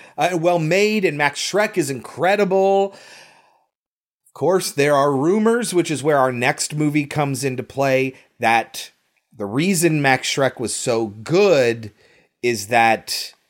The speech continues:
he was really a vampire, and Max Schreck was a pseudonym. Uh, of course, that is untrue.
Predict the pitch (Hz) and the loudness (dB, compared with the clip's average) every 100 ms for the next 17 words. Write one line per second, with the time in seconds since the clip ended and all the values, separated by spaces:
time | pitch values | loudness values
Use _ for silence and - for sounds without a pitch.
0 | _ _ _ _ _ 127 123 120 131 175 | _ _ _ _ _ -8 -6 2 4 4
1 | 156 104 92 110 104 98 92 95 90 85 | 4 0 -4 -2 -2 -2 -4 -4 -6 -8
2 | 95 87 87 90 101 104 - - 123 - | -10 -10 -10 -6 -6 -6 -8 -4 -4 -4
3 | 104 98 - 165 180 127 101 92 92 - | -12 -12 -4 0 0 -2 -6 -6 -12 -18
4 | - - - - 107 104 117 233 220 202 | -20 -20 -20 -8 -2 -2 0 2 2 4
5 | 156 131 123 110 - 120 123 120 | 2 2 0 -2 -2 0 0 -4